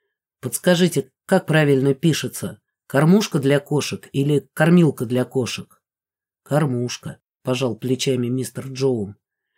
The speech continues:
«Отлично», кивнул инквизитор. «На месте моей усадьбы после моей смерти сделать кормушку для кошек.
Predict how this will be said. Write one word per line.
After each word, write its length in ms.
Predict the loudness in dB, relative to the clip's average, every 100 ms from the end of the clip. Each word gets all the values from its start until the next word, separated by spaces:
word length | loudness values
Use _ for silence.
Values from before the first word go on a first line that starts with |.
| _ _ _
«Отлично», 800 | -8 -4 0 0 0 -8 -12 -14 _ _ _
кивнул 420 | -8 -4 -4 -4
инквизитор. 720 | -6 -4 -4 -2 -6 -8 -18 _ _ _ _
«На 220 | -2 4 6
месте 380 | 6 4 0
моей 340 | 0 2 4 2
усадьбы 500 | 2 2 2 4 0
после 360 | 2 -2 0
моей 240 | 0 2 0
смерти 500 | 2 4 4 2 -2
сделать 480 | 0 2 2 2 0
кормушку 560 | -2 0 0 0 -2
для 220 | -2 -2
кошек. 560 | -2 -2 -4 -4 -10 -20